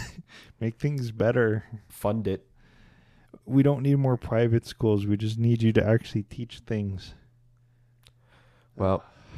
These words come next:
Speaker 2: I think this is a wrap.
Speaker 1: We never did an intro. <laughs>
Speaker 2: We did not. Uh, well, this has been Cleo History. I've been Matt.
Speaker 1: I have been R C.
Speaker 2: Hopefully there's, uh, more episodes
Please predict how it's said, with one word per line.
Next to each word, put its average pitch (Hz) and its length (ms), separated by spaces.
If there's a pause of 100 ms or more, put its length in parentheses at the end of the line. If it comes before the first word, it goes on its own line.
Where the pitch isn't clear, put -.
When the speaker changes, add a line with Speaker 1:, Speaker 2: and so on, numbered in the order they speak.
(560)
Speaker 2:
I 90 120
think 85 180
this 85 160
is 85 140
a 82 40
wrap. 85 340 (460)
Speaker 1:
We 127 80
never 220 200
did 156 160
an 107 160
intro. 101 400 (200)
<laughs> - 180
Speaker 2:
We 104 80
did 95 140
not. 90 300 (500)
Uh, 98 360 (420)
well, 110 380
this 127 140
has - 40
been 143 160
Cleo 127 260
History. 135 540 (100)
I've 104 220
been 95 180
Matt. 113 400
Speaker 1:
I 107 160
have 107 240
been 90 180
R 95 200
C. 127 380 (200)
Speaker 2:
Hopefully 101 440
there's, 92 560
uh, 87 180
more 101 240
episodes 123 800